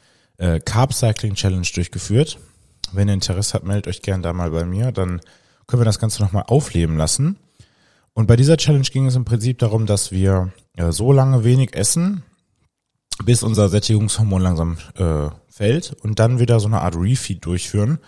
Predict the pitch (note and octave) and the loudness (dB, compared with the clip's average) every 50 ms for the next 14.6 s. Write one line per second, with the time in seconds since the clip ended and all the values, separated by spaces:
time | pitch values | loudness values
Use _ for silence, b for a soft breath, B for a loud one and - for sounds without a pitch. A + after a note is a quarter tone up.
0 | b b b b b b b b b b b b - G2+ G2 F#2 G#2 G#2+ G#2+ G#2+ | b b b b b b b b b b b b -4 -2 0 2 2 2 2 0
1 | G#2 G#2 F#2 G2+ G2 G2 G2 G2+ F#2 G#2 B2+ C3 - - - G#2+ G2+ A2 A2 - | -2 -2 0 0 0 0 0 0 0 0 0 0 -2 -4 -4 -2 -2 -2 -2 -2
2 | - G2+ G#2 G#2 G2+ G2+ G2 - F2 F2+ - - A#2+ A#2+ A#2+ A2+ G#2+ G#2 G2 G#2 | -2 -2 -2 -2 -2 -2 -4 -4 -6 -8 -2 0 2 2 2 2 2 0 0 -2
3 | - C2+ E2+ G2 - - F#2+ F2+ E2+ D#2+ - E2 F2 F2+ F2 E2+ F2 E2+ _ _ | -2 -4 -6 -8 -6 -4 -4 -4 -4 -4 -6 -6 -6 -6 -6 -6 -8 -12 _ _
4 | - - F#2+ - - F2 - F#2+ F2 F2 E2+ - - F2+ E2+ E2+ E2 E2 E2+ F2+ | -8 -6 -6 -6 -6 -6 -6 -6 -6 -6 -8 -8 -6 -4 -4 -2 -2 0 0 0
5 | - - F#2+ G2+ F#2+ F2+ E2+ E2+ E2 D#2+ D2+ D2+ D2+ - - G#2+ A2 - - G2+ | 0 0 0 0 2 0 0 0 -2 -2 -4 -4 -4 2 2 2 2 2 0 -4
6 | - - F#2 F2+ E2+ F2 - - - - G#2 F2 - - B1+ - - - - - | -2 0 0 2 2 2 0 -2 -2 -2 -2 -2 -2 -4 -8 -8 -8 -12 -14 -14
7 | - _ _ _ _ _ _ _ _ _ _ _ _ _ _ - - - - - | -18 _ _ _ _ _ _ _ _ _ _ _ _ _ _ -20 -20 -14 -6 -2
8 | D#2+ F2 G#2 C3 B2 C3+ D3 D#3+ D3 - D#3+ D#3 - E3 D#3 C3 A#2 B2 C3 D3+ | 0 2 2 2 2 2 0 0 2 2 0 0 2 2 2 4 4 4 4 2
9 | C#3 - b b b b b b b b b b b b b b b b b b | 0 -2 b b b b b b b b b b b b b b b b b b
10 | b _ _ - G#2+ A#2 C#3 E3 F3+ F#3+ F#3 - - A2 A2+ A#2 A#2 - - D3 | b _ _ 0 4 4 4 6 4 2 0 0 0 0 0 0 -2 -2 -2 -2
11 | C3 C3+ C3+ B2+ A#2+ B2 C#3 - - - - - - - - _ _ _ _ _ | 0 0 2 2 2 2 2 0 -2 -6 -8 -8 -10 -16 -20 _ _ _ _ _
12 | - A2 G#2+ A2 G#2 - - - - A2+ A2+ - G#2+ G#2 - - - G#2+ C3 - | -4 -2 0 0 0 -2 -2 0 2 2 2 2 0 -2 -2 0 0 0 0 0
13 | - G#2 G#2 G2+ F#2 F#2+ - - F#2 - - A2 G#2 - - F#2 F2+ - - A2 | 0 0 0 0 0 -2 -4 -4 -4 0 0 0 0 0 -2 -2 -2 0 -2 -2
14 | G#2 F#2+ F#2+ F2+ D#2+ - - G2+ B2 E3+ F#3+ | 0 0 0 0 -2 -2 0 0 0 0 -2